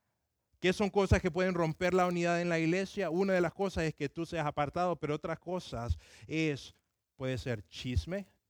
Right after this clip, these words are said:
Chisme rompe la unidad, rompe la unidad. Si tú escuchas algo de otra persona y tú no eres ni la solución, ni el problema, ni nada,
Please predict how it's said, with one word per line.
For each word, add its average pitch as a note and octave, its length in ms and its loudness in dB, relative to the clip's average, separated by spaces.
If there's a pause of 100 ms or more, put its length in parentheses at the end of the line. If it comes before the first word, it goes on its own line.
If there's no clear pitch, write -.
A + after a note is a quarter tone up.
(640)
Chisme C#3+ 380 -2
rompe C#3 400 -2
la B2 160 2
unidad, A#2+ 340 -4
rompe C3 340 -4
la B2+ 120 0
unidad. A#2 520 -2 (400)
Si C3 180 -12
tú D3 160 0
escuchas D3+ 500 0
algo D#3+ 440 4
de D3+ 100 4
otra D3+ 260 0
persona D#3 880 0 (2000)
y C#3+ 160 -2
tú D#3+ 760 2 (460)
no D3 280 0
eres D#3 260 6
ni D#3+ 140 2
la C#3+ 140 6
solución, D#3+ 720 -2
ni D#3 40 0
el D3 120 2
problema, D3 540 2
ni C#3 140 -2
nada, D3 580 2